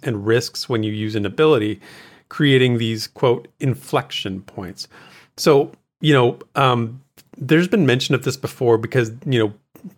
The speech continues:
we are very notorious for getting into these standardized rotations when we play M M Os that are, that are tab target, knowing what their, you know, the, the optimal way of doing them. So, Desert, I wanted to talk about this for a minute with you because, um, one of the things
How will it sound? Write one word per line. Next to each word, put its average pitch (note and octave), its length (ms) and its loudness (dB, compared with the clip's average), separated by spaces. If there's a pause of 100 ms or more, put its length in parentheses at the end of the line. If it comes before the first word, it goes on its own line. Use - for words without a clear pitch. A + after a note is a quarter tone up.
(240)
we A2+ 180 -2
are A2+ 140 6
very B2+ 260 4
notorious A#2+ 520 2
for C3 100 -4
getting A2 240 0
into A2 220 -4
these A2 420 -4
standardized A2+ 680 0
rotations B2 640 -4
when A#2 100 -2
we A2 80 -4
play A#2 260 0
M A2 60 0
M G#2 120 -2
Os G#2 220 -2
that A2 80 -4
are, G2+ 140 -6
that A#2 160 -8
are G#2 100 -6
tab A2+ 300 -8
target, C3 340 0 (420)
knowing A#2+ 400 2
what A2+ 240 -2
their, G#2+ 340 -2 (120)
you C3+ 100 -4
know, G2+ 100 -4
the, D#3+ 240 -10
the C3 120 0
optimal A#2 420 0
way A#2 140 4
of G#2 100 0
doing C3 280 4
them. C3 220 2 (340)
So, D3+ 120 -2
Desert, C#3 260 4
I C#3+ 40 4
wanted E3+ 240 2
to A#2 100 2
talk A#2+ 320 -2
about A2 200 -6
this - 180 -10
for - 160 -6
a G2+ 40 -4
minute B2+ 260 -2
with A2+ 200 -10
you A2 80 -4
because, G#2 380 -2 (1040)
um, A2 600 -2
one E3+ 160 2
of G#3 60 2
the B2 100 -2
things G2+ 380 -2